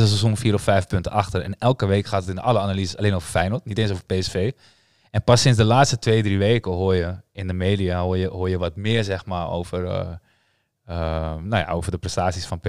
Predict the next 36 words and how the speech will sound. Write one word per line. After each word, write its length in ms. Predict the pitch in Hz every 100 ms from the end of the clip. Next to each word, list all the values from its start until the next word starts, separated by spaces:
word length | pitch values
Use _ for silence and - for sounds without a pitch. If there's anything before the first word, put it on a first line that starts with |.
| 82
S 100 | 80
V 320 | - 90 85 82
en, 120 | 80
en, 140 | 82 80 78
eh, 60 | 80
nou 120 | 80
ja, 160 | 80 90 82 - 85
natuurlijk 340 | - 82 78
ook 140 | 80
over 180 | 78 82
Ajax, 280 | 85 107 110
hè, 120 | 110
wat, 160 | 104 90
dat 100 | 98
het 100 | 95
weer 100 | 95
wat 100 | 90
beter 260 | 92 98 -
gaat. 320 | 90 107 - _ _ _ _ _ _ _ _ -
Maar 120 | 131
ja, 60 | 123
goed, 240 | 143 113
nu 200 | 117 143
zijn 200 | 131 135
we 80 | 123
bij 100 | 113
het 120 | -
punt 180 | 139 143
dus 120 | 98
aangekomen 680 | 131 143 120 113 101 92 101
dat 140 | 101
dat 180 | 104 95
geweldige 560 | 107 107 113 120 101 95
Feyenoord, 580 | 101 107 92 87 113 -
echt 200 | 92 - _ - _
supergeweldig, 880 | - - 107 92 92 92 90 101